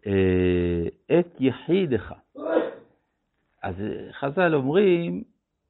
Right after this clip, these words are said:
שהוא אמר, "זה יחיד לאמו וזה יחיד לאמו." הבעיה היא שיחידך,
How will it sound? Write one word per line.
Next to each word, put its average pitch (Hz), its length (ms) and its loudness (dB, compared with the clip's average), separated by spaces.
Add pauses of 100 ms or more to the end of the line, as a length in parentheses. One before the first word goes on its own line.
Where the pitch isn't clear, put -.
(140)
שהוא 127 260 -2
אמר, 156 240 2
"זה 127 120 -2
יחיד 160 340 2
לאמו 135 280 0
וזה 123 220 -2
יחיד 117 260 -4
לאמו." 92 440 -4 (960)
הבעיה 113 280 2
היא 160 260 2 (1120)
שיחידך, 98 520 -4